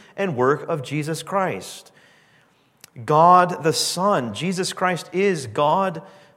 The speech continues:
the Son, our creator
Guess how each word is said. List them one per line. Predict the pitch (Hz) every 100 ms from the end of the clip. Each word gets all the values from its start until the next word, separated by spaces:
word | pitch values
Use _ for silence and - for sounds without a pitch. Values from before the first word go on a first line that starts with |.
| -
the | 147
Son, | - - 190 180 147
our | - 147 175 196 196 185 - - -
creator | - 180 160 185 262 170 135 123 147